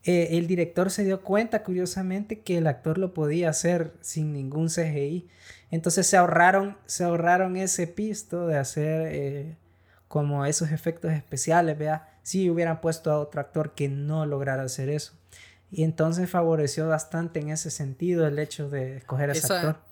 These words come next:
Speaker 2: ¿y esa idea fue del, del actor o, o del director per se?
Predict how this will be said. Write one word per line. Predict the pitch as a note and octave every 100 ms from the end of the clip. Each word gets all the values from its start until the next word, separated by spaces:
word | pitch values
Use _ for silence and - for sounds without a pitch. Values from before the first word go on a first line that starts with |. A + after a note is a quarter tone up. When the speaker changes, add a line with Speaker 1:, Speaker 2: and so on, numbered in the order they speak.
| -
Speaker 2:
¿y | F3+ F3
esa | E3+ F#3
idea | F#3 G3 F#3+
fue | - F3
del, | F3 E3 D3+
del | D3+ C3+
actor | C3 - D#3 A#3+
o, | B3 F#3 D3
o | D3+ D3+ D3 C#3+ C#3 C3+ C3+ C3+ C3
del | C3 D3+
director | C3 C3+ C3 - C3+
per | C3 B2+
se? | - C3